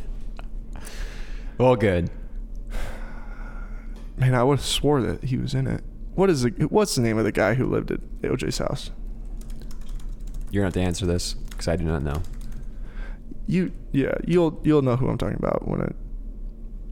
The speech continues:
Speaker 2: Kato Kaelin. That's who I was thinking of.
Speaker 1: Oh,
Speaker 2: I don't know
Speaker 1: yeah.
Speaker 2: why I thought Kato Kaelin
Speaker 1: So,
Speaker 2: was in Basketball.
Speaker 1: Yeah, so, I mean, I don't know. I know Kato Kaelin, but I really know him best from watching the one season of Celebrity Big Brother that he was on.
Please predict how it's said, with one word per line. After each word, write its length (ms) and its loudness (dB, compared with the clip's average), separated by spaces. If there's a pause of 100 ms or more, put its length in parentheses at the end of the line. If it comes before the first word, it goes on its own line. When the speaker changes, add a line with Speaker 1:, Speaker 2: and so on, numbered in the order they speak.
(280)
Speaker 2:
Kato 220 8
Kaelin. 420 2
That's 220 0
who 100 2
I 60 0
was 80 -2
thinking 160 4
of. 180 4
Speaker 1:
Oh, 160 6
Speaker 2:
I 80 8
don't 120 8
know 100 10
Speaker 1:
yeah. 60 6
Speaker 2:
why 200 8
I 20 8
thought 240 4
Kato 200 6
Kaelin 120 4
Speaker 1:
So, 240 8
Speaker 2:
was 140 4
in 300 4 (120)
Basketball. 540 0
Speaker 1:
Yeah, 300 6
so, 560 4
I 100 4
mean, 320 4
I 80 8
don't 140 4
know. 520 6
I 120 4
know 200 8
Kato 300 4
Kaelin, 340 2
but 120 6
I 80 6
really 280 6
know 160 4
him 260 4
best 320 2
from 200 0
watching 600 0
the 160 2
one 240 2
season 300 0
of 100 0
Celebrity 360 2
Big 200 0
Brother 240 2
that 100 2
he 60 4
was 120 2
on. 240 2